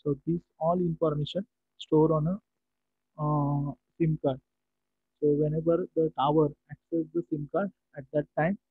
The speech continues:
it get all this information about the subscriber, about the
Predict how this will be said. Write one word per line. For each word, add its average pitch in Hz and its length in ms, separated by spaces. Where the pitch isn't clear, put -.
it 151 220
get 170 180
all 165 240
this 165 220
information 139 680
about 139 280
the 143 120
subscriber, 139 680
about 139 200
the 139 100